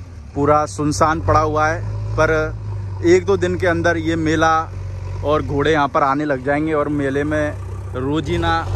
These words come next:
दिन प्रतिदिन रौनक देखने को मिलेगी। ये देखो जेसीबी यहाँ पर अभी चल रही है। और महिपाल जी कैसे हो?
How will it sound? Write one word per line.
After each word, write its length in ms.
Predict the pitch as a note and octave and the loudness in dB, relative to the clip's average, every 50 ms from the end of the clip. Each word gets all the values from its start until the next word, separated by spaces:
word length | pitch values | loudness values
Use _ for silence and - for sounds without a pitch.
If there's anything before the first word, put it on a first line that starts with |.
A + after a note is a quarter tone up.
| - - - | -2 -2 0
दिन 220 | D#3+ F#3 G3 F#3 D#3+ | 0 0 0 0 0
प्रतिदिन 480 | - - - F3 E3+ F3+ F3+ E3+ E3 - - - - - - - - A#2+ | 0 0 0 0 2 2 2 0 0 -2 -4 -4 -4 -2 -2 -2 -2 0
रौनक 440 | B2 C#3 D3 D3 D3+ D#3+ D#3 C#3+ C#3 | 2 2 2 2 2 2 0 0 2
देखने 300 | C#3+ C#3 - C#3+ C#3 A2+ | 2 2 2 2 2 2
को 100 | C3 C3+ | 2 0
मिलेगी। 520 | C3+ B2+ A#2 A2+ A2+ A2 - G#2+ - - - - - - - - - - - - - - - - - - - - - - - | 0 0 0 0 0 0 0 -2 0 0 0 0 0 0 -2 -2 -2 -2 -2 -2 -2 -2 -2 -2 -2 0 0 0 0 0 0
ये 100 | - A2+ | 0 0
देखो 240 | A2+ - - C#3+ D3 | 0 0 2 2 2
जेसीबी 460 | C#3 - C#3+ C#3 - - D3 C#3 C#3+ | 2 2 2 2 2 2 2 2 2
यहाँ 140 | C#3 C3 - A2+ | 2 2 2 2
पर 140 | - C#3 | 4 4
अभी 160 | C3+ C3+ C3+ C#3 | 2 4 2 2
चल 180 | G#2+ A2 B2+ A#2 | 2 2 2 2
रही 220 | A2+ - C3+ C3+ | 2 2 2 0
है। 1500 | D3 D#3+ E3 - - - - - - - - - - - - - - - - - - - - - - - - - - - - | 0 -2 -2 -4 -4 -4 -4 -4 -4 -6 -6 -8 -10 -12 -14 -14 -14 -12 -10 -8 -8 -8 -8 -8 -8 -10 -10 -10 -10 -10 -4
और 180 | - D3+ F#3 F#3+ | 0 0 2 2
महिपाल 400 | F3+ D#3+ E3 E3 - F#3 F#3+ G3 | 0 -2 -2 0 2 2 2 2
जी 100 | G3 G3+ | -2 -4
कैसे 300 | F#3+ F#3+ E3+ E3 - G#3+ | 0 0 0 0 2 0
हो? 100 | G3+ F3+ | 0 0